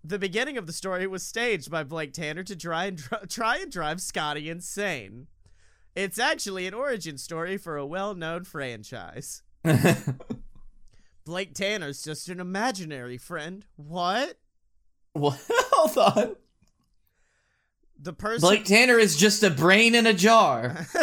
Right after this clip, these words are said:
Speaker 1: <laughs> Elon Musk's dream was not a premonition and meant nothing. The person we think is the villain is actually working for a bigger villain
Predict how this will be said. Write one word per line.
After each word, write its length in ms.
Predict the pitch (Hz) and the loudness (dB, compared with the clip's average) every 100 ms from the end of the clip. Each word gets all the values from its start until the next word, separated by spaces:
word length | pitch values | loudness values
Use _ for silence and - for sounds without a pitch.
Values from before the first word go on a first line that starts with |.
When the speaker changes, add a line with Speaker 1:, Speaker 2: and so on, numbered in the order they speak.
| - - 285 - _ | 2 2 2 -2 _
Speaker 1:
<laughs> 680 | - _ - _ _ _ - | -20 _ -20 _ _ _ -8
Elon 440 | 180 214 220 226 | -6 -2 -4 -4
Musk's 440 | 196 202 202 - 151 | -6 -6 -6 -10 -14
dream 360 | 143 185 196 202 | -10 -8 -8 -10
was 180 | 160 | -12
not 200 | 160 196 | -8 -6
a 60 | 208 | -8
premonition 680 | - 165 143 143 143 - 170 | -8 -10 -10 -10 -12 -12 -14
and 160 | 165 | -12
meant 200 | 165 175 | -12 -12
nothing. 540 | 180 208 202 131 101 - _ _ _ _ _ _ _ _ _ - | -10 -10 -10 -12 -14 -16 _ _ _ _ _ _ _ _ _ -18
The 160 | 147 | -14
person 640 | 143 - 156 202 208 226 190 | -14 -12 -8 -6 -6 -8 -10
we 140 | 170 | -12
think 400 | 165 202 226 247 | -10 -8 -8 -8
is 160 | 208 156 | -12 -10
the 140 | 170 | -12
villain 440 | 131 143 135 127 131 | -10 -8 -8 -10 -12
is 160 | 131 - | -12 -4
actually 580 | 175 208 - 180 151 | -2 -2 -8 -10 -10
working 480 | 135 131 131 156 131 | -8 -10 -10 -12 -14
for 260 | 131 147 135 | -14 -10 -10
a 60 | |
bigger 560 | 123 117 196 220 175 139 | -10 -8 -4 -4 -4 -8
villain 640 | 120 123 117 113 104 101 | -10 -12 -12 -12 -14 -18